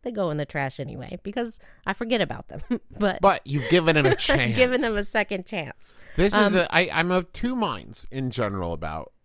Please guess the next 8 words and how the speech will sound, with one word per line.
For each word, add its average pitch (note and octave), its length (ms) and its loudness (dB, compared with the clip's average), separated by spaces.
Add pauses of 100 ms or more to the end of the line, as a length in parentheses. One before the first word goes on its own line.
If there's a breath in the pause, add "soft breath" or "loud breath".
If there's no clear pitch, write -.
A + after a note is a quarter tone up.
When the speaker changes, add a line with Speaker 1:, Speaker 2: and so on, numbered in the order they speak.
(140)
Speaker 2:
the, A2+ 240 -4
the A2 180 -4
take-home E2+ 880 -4 (260)
Speaker 1:
Mm-hmm. F#3 80 -4
Speaker 2:
doggy F2 340 -4
bag, - 320 -18
right? F#2 280 -10 (540 soft breath)
Because, G#2+ 760 -4